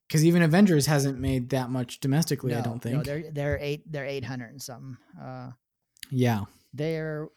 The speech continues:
Speaker 2: Star Wars Force Awakens is one of the one, two, three, four, five movies that have passed the two billion dollar mark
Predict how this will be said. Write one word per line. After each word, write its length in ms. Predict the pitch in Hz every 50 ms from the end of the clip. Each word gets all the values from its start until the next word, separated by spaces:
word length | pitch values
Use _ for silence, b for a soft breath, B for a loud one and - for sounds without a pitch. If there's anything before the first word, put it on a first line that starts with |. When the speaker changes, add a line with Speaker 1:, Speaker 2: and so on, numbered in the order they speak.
| - 196
Speaker 2:
Star 220 | - - 185 170
Wars 160 | 175 180 165 -
Force 220 | - 175 156 -
Awakens 380 | 151 147 156 147 - 151 135 135
is 120 | 139 120 127
one 200 | 127 143 151 151
of 80 | 147
the 100 | 139 131
one, 180 | 127 135 151 151
two, 160 | - - 151 139
three, 180 | - 147 143
four, 260 | 135 - 135 127 123
five 380 | 113 - - 139 135 139 139 131
movies 360 | 135 143 139 131 131 127 113
that 120 | 127 117 117
have 280 | 123 127 127 117 -
passed 340 | - 139 131 123 113 - -
the 80 | 123 117
two 480 | - - 135 131 127 123 123 117 110 - _ _ _ _ _ _ _ _ _ _ _ - 123 113
billion 400 | 113 127 123 123 120 117 113 117
dollar 240 | 113 117 113 113 110
mark 400 | 113 117 110 107 117 127 _ _